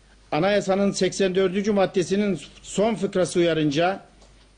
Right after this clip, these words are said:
gerekçeli kararın resmi gazetede yayımlanmasından sonra, yayınlandığı tarihten sonra sona ermesine. Parti tüzel kişiliğinin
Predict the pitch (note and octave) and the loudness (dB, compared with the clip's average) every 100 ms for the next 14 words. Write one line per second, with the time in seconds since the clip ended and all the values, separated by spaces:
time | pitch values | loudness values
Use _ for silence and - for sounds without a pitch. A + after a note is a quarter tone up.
0 | _ - C3 D#3 G#3 G#3 F#3+ F3 D#3+ E3 | _ -16 -2 2 2 0 -2 0 0 2
1 | E3 D#3+ D#3 D#3 C3+ F3 E3 G3+ G#3 F3 | 4 2 2 2 2 0 0 -2 0 0
2 | E3 D#3+ D#3 D#3 C3+ - - _ _ - | 0 -2 0 2 0 -6 -20 _ _ -18
3 | G2 A2+ D3 F#3 F3+ F#3+ F#3+ F3+ G#3 G#3 | -10 -2 0 0 0 0 2 0 2 0
4 | - - - - D#3 D#3 G3+ G3+ F3+ D#3+ | -2 -20 -20 -18 -6 0 0 0 0 2
5 | D#3 F#3+ G#3+ A3+ - - - - - D3+ | 2 2 0 -4 -18 -20 -20 -16 -2 0
6 | F3+ F#3 F#3 G#3 - E3 F3+ E3+ A3 G#3+ | 2 2 2 0 0 0 0 0 -2 -2
7 | G#3 E3+ F#3 F3+ E3+ G3 F3 D3+ C3+ C#3 | 0 0 0 0 0 2 0 0 -2 -2
8 | A#2+ - - - - - - A3+ - - | -4 -6 -14 -20 -20 -20 -20 -20 -20 -20
9 | - - - - - - - - - - | -20 -20 -20 -20 -20 -20 -20 -20 -20 -20
10 | - E3+ E3+ F3+ E3 E3+ G3 F#3+ F3+ E3 | -6 0 0 -2 -4 0 0 0 -4 0
11 | E3+ D#3+ F#3 A3 | 0 2 0 -2